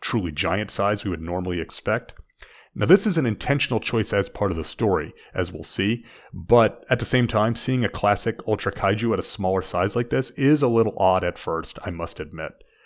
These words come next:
especially somebody like Telesidon, who's always been a giant.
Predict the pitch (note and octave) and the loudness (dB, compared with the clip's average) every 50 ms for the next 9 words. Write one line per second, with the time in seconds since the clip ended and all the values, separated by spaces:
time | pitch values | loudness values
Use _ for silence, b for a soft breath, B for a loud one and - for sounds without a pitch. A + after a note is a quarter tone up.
0 | b b - - D3+ - - B2+ - B2+ G#2+ F#2+ F2 E2 - - F2 F#2+ F#2+ F2 | b b 4 4 4 6 4 2 0 0 0 0 -2 -2 -2 -2 -2 0 0 0
1 | - - F2 F#2 D#2 D#2 D#2 D2+ D2+ - F#2 E2+ D#2 - - F#2 F2+ E2+ D#2+ D#2 | 0 -2 -4 -4 -4 -6 -6 -8 -10 -8 -8 -8 -8 -6 -2 0 0 0 -2 -4
2 | E2 F#2+ D#2+ D#2 D#2 - F2 E2 E2 - - | -8 -10 -10 -10 -10 -10 -8 -8 -10 -10 -14